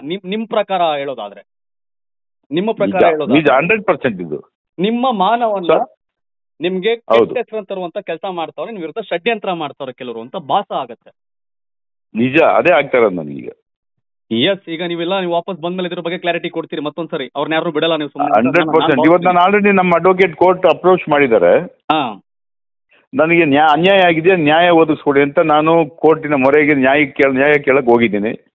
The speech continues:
Speaker 1: ಹಾ.
Speaker 2: ನನಗೆ ನ್ಯಾಯ ಸಿಗುತ್ತೆ ಅನ್ನೋ ನಂಬಿಕೆ ನನಗಿದೆ.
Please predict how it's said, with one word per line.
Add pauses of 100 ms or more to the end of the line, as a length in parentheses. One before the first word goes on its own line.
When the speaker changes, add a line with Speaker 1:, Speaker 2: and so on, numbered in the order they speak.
(240)
Speaker 1:
ಹಾ. (800)
Speaker 2:
ನನಗೆ
ನ್ಯಾಯ
ಸಿಗುತ್ತೆ
ಅನ್ನೋ
ನಂಬಿಕೆ
ನನಗಿದೆ.